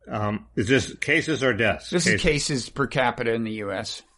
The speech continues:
Speaker 2: Or
Speaker 1: Yeah.
Speaker 2: cases, period.
Speaker 1: Um,
Speaker 2: Either way.
Speaker 1: I have, I have, uh, on covid, I have, uh, first, um, uh, third, the third vax shot.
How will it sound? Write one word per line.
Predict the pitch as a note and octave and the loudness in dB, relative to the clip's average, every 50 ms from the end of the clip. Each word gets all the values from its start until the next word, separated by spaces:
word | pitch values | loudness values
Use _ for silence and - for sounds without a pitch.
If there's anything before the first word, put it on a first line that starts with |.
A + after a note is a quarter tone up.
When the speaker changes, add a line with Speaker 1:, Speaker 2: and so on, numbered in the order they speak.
| _ - | _ -4
Speaker 2:
Or | - A#2 | -2 -2
Speaker 1:
Yeah. | A2+ | -2
Speaker 2:
cases, | - - D#3 C#3 A#2 - C3 A#2 G2 - | 0 2 0 0 0 -2 -6 -8 -10 -10
period. | - - A2+ G2+ G2 F#2 F#2 F#2 - A2+ | -8 -6 -4 -4 -2 -4 -6 -6 -4 0
Speaker 1:
Um, | G#2+ A2 A2+ G#2+ G#2+ G2 | 0 2 2 2 0 0
Speaker 2:
Either | A#2+ A#2+ A2+ G2+ | -2 -2 -2 -2
way. | G2 F#2+ F#2 F2+ _ _ _ _ _ _ _ _ _ _ _ - | -2 -4 -4 -6 _ _ _ _ _ _ _ _ _ _ _ 0
Speaker 1:
I | C3 D3+ F3 | 2 4 4
have, | F#3+ F#3 F#3 - | 4 2 2 0
I | C#3 C#3+ F3 | 2 4 6
have, | G3 G3 F3+ D#3 | 6 6 6 6
uh, | E3+ E3+ D#3+ - - - - - - - | 6 6 6 4 2 -4 -14 -12 -2 2
on | D#3 D#3 D#3 C#3+ | 2 4 4 4
covid, | - D#3+ E3 F3 F3+ E3+ G3 F3 | 4 6 6 6 6 6 6 6
I | D#3 D3 D3+ | 6 6 6
have, | D3 C#3+ C3+ A#2+ A2 - - _ _ _ _ _ _ - F3 | 6 4 4 2 0 -6 -14 _ _ _ _ _ _ -2 0
uh, | D3+ C#3 B2+ | 2 2 2
first, | A#2 - - E3+ F3 E3 D3+ - - - - | 2 4 4 6 6 6 4 0 -4 0 4
um, | C#3 B2 B2 B2 A#2+ A#2 G#2 F#2 - - _ _ _ _ _ _ _ _ _ _ _ _ _ _ - _ _ _ _ _ _ _ _ _ _ _ _ _ - - _ _ _ _ _ _ _ _ _ _ _ _ _ - | 6 6 6 6 4 2 0 -2 -4 -10 _ _ _ _ _ _ _ _ _ _ _ _ _ _ -20 _ _ _ _ _ _ _ _ _ _ _ _ _ -20 -20 _ _ _ _ _ _ _ _ _ _ _ _ _ -2
uh, | A#2 A2 A2 A#2+ - | 0 2 2 2 0
third, | - - - E3+ F3 F3 E3+ D3+ - - | -2 2 4 6 6 6 4 2 0 -2
the | C3 - | -2 0
third | - E3+ E3+ E3 C#3 B2 | 4 4 4 4 4 4
vax | D3 D3+ D#3+ D#3 - | 4 4 4 2 0
shot. | - - D#3+ D#3 E3 F3+ F3 | 2 2 4 6 6 4 2